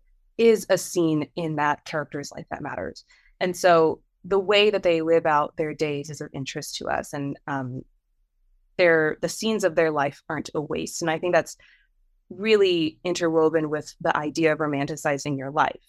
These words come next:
And so I think some of the reasons that people might be attracted to this trend is, I think there are a few different reasons.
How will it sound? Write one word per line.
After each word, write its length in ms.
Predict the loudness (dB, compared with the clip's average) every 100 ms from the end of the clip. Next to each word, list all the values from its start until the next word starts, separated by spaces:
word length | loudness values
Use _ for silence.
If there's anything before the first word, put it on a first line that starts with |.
| _ -8
And 140 | -4
so 320 | 6 8 8 4
I 80 | 0
think 180 | -2
some 160 | 0 0
of 40 |
the 240 | 2 2 0 _ _ _ -8
reasons 640 | -2 -2 -2 -4 -8 -2
that 200 | -2 -2
people 340 | -10 -2 0
might 380 | 0 0 -2 -6 -6
be 140 | -6
attracted 760 | -8 -10 -6 -6 -8 -12 -12 -12 _ -12
to 160 | -8
this 420 | -6 -6 -8 -16 _ _ _ _ _ -14
trend 560 | 0 2 2 0 -10 -6
is, 440 | 0 0 0 -8 -16 -14 -2 2
I 160 | 2
think 180 | 2 2
there 100 | 2
are 40 |
a 40 | 2
few 180 | -2 -4
different 260 | -4 -8
reasons. 540 | -10 -10 -12 -14 -18